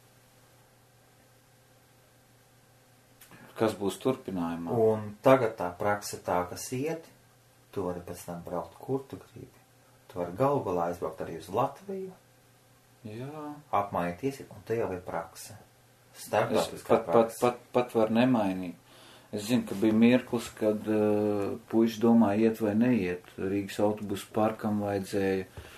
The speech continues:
Speaker 1: šoferi, bet uz lidostu. Prasība bija angļu valodu, sarunu valodas līmenī, nu, lai var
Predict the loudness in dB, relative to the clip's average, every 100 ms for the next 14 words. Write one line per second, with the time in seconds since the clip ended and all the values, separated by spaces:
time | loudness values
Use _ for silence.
0 | -20 -14 -4 0 0 2 0 0 -6 -8
1 | -6 -4 -4 -6 -8 -10 -18 -20 -8 -6
2 | -6 -6 -6 -8 -6 -6 -6 -12 _ -20
3 | -20 _ -6 -4 -2 -4 -4 -4 -2 -4
4 | -6 -8 -6 -6 -6 -6 -8 -8 -6 -6
5 | -8 -8 -8 -6 -4 -4 -6 -4 -6